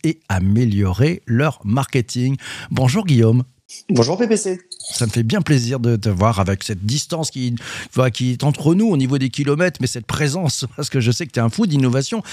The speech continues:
Speaker 1: Allez, on rentre dans le vif du sujet. Quelles sont les trois, quatre grandes tendances que tu peux observer, euh, de, de l'autre côté, justement ?
Speaker 2: Bon, je pense qu'on va pas pouvoir éviter, euh, l'intelligence artificielle, euh, générative et,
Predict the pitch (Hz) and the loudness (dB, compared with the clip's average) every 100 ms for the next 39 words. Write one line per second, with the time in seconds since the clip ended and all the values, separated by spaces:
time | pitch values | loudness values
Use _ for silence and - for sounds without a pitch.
0 | - - - 165 160 156 160 151 135 131 | -12 -12 -4 0 0 0 0 2 2 2
1 | 190 147 151 170 147 202 233 - - _ | 2 0 -2 -2 -2 -2 -6 -12 -20 _
2 | 240 262 - - - 214 247 123 113 139 | 0 0 -4 -8 -6 -6 -4 2 2 2
3 | - - 113 120 127 - 135 131 113 143 | -2 -10 -4 -2 -2 -2 -2 0 -2 0
4 | 202 170 151 135 135 151 - 113 131 110 | 0 0 -2 0 0 -2 -4 -2 -4 0
5 | 170 127 - 117 95 107 123 147 113 98 | 0 0 -6 -6 -2 0 0 -2 -2 0
6 | 101 101 95 95 104 104 110 - 95 87 | 2 2 2 0 0 2 2 0 -2 0
7 | 82 78 - 71 64 _ _ 113 110 117 | 0 -4 -4 -2 -4 _ _ -10 -8 -10
8 | 120 135 131 120 113 127 131 131 123 123 | -2 -2 0 0 2 0 2 0 2 0
9 | 117 117 127 127 117 113 117 120 120 120 | -2 0 2 2 0 -2 -2 0 0 -2
10 | 113 - 110 117 - 120 123 117 110 107 | -8 -10 -8 -8 -6 -2 0 2 2 0
11 | 110 113 117 117 117 - 135 131 110 110 | 0 0 0 0 -2 -6 -4 0 0 2
12 | 110 104 | 0 -4